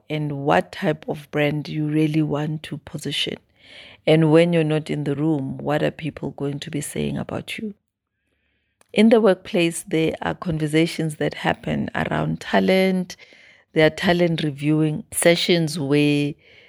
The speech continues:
leaders sit and say, "When I leave, this is the person who's going to take over. This is the person that I'm grooming to take over." And everybody has an opinion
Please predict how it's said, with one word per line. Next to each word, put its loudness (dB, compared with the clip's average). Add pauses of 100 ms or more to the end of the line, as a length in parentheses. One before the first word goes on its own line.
(420)
leaders 2
sit 0
and 0
say, 4 (840)
"When 4
I 4
leave, -2
this -6
is -10
the 2
person -6
who's -6
going -4
to -8
take -6
over. -2
This -2
is -6
the -6
person -4
that -2
I'm -4
grooming 2
to -14
take -14 (180)
over." -14 (1120)
And 4
everybody 2 (200)
has 4
an -2
opinion -2